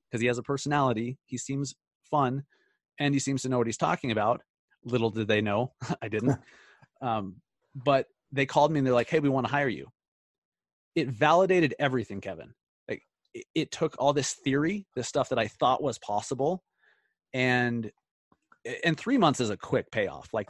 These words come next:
Speaker 2: Yeah,
Speaker 1: if
Speaker 2: it
Speaker 1: you're
Speaker 2: is.
Speaker 1: going down this, <laughs> y-, y-, you know, if you're going down this path, do not expect it to, to pay off or to get validation that fast. Plan on nine months, twelve months, something like that.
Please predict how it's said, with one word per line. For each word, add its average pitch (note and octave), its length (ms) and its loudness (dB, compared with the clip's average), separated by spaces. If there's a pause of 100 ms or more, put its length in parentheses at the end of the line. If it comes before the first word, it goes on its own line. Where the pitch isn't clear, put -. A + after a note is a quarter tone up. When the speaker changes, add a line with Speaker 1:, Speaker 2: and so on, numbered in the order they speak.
(140)
Speaker 2:
Yeah, F#2+ 220 0
Speaker 1:
if E2+ 60 4
Speaker 2:
it D#3+ 40 4
Speaker 1:
you're F3 80 0
Speaker 2:
is. E2+ 160 -4
Speaker 1:
going D3+ 200 4
down C3+ 260 4
this, C#3+ 320 -2
<laughs> A#2 40 -8
y-, C#3 200 -2 (440)
y-, A#2+ 140 -4
you D#3+ 140 0
know, A2 240 0 (840)
if C3+ 100 -2
you're D#3+ 80 0
going F#3 200 4
down C#3 180 4
this A2+ 120 -4
path, A#2+ 380 0
do B2 160 2
not C3+ 360 2
expect - 420 -2
it A#2 100 -2 (360)
to, A#2 320 -2 (340)
to A#2+ 80 -6
pay A#2 220 2
off A2+ 260 4
or A2+ 60 -2
to A2 60 -4
get G#2 180 0
validation G#2+ 500 0
that G2+ 160 -6
fast. - 440 -8 (340)
Plan D3+ 200 0
on C3+ 280 0
nine C3+ 280 4
months, - 460 -12 (180)
twelve C3 320 4
months, F#2 240 -12
something C#3+ 240 0
like G#2+ 200 -4
that. G2+ 180 -6